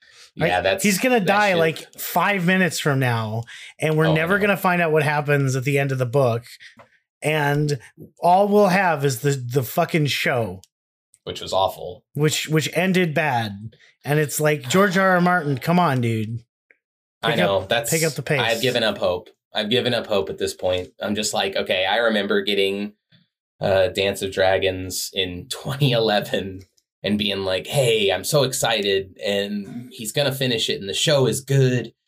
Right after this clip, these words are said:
Speaker 2: and life is good, and there will never be anything bad." And then, you know,
Speaker 1: And then
Speaker 2: the show
Speaker 1: everything
Speaker 2: ended horribly. covid.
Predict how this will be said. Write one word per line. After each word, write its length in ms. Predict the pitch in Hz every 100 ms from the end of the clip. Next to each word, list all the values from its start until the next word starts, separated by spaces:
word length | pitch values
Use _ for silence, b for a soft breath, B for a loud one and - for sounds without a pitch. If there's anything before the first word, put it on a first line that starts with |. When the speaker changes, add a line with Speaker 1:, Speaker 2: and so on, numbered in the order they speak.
| b b -
Speaker 2:
and 160 | 98
life 320 | 98 135 135 113
is 140 | 104
good, 400 | 120 123 117 110
and 220 | 90 87 - _
there 140 | 123 127
will 80 | 110
never 220 | 127 113
be 220 | 107 107
anything 400 | 135 135 139 131
bad." 440 | 113 95 92 - -
And 180 | 90 92
then, 520 | 90 90 87 85 - _ _ - -
you 140 | 85
know, 240 | - - - _
Speaker 1:
And 100 | 131
then 260 | 143 143 131
Speaker 2:
the 180 | 143
show 140 | 135 139
Speaker 1:
everything 260 | - 151
Speaker 2:
ended 180 | 143 143
horribly. 800 | 117 107 101 101 104 101 104 95 _ _ _ _
covid. 760 | - 104 104 101 98 95 98